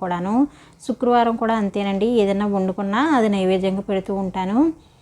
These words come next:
ఈ రోజైతే తమలపాకులు అవి ఉన్నాయి, సోమవారం పూజకి తీసుకొచ్చారు, అలాగే మంగళవారం పూజకి కూడా అవసరం అని ఈ రోజు కూడా స్వామివారికి నేను పూజ అయితే చేసుకున్నానండి. ఆంజనేయ స్వామి కూడా ఆకు పూజ అది చేసుకుంటే మంచిది కదా, తమలపాకులు ఉన్నప్పుడు,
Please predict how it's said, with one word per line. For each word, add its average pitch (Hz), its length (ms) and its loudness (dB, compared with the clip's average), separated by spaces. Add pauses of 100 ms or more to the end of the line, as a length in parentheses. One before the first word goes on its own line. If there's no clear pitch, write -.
(340)
ఈ 240 160 4
రోజైతే 214 500 4
తమలపాకులు 214 540 0
అవి 208 120 2
ఉన్నాయి, 202 300 0
సోమవారం 208 480 4
పూజకి 208 340 -2
తీసుకొచ్చారు, 208 720 -4
అలాగే 208 240 0
మంగళవారం 202 480 0
పూజకి 202 320 -4
కూడా 202 160 0
అవసరం 190 320 -6
అని 196 160 0 (240)
ఈ 208 60 2
రోజు 196 320 0
కూడా 202 240 0
స్వామివారికి 196 680 -2 (560)
నేను 220 220 0
పూజ 202 240 4
అయితే 202 240 2
చేసుకున్నానండి. 196 640 0 (140)
ఆంజనేయ 185 340 0
స్వామి 190 300 -4
కూడా 214 180 2 (220)
ఆకు 185 240 -2
పూజ 202 120 0 (100)
అది 196 200 0
చేసుకుంటే 196 360 -4 (100)
మంచిది 190 360 -6
కదా, 196 200 -2 (240)
తమలపాకులు 196 560 -2
ఉన్నప్పుడు, 190 340 -4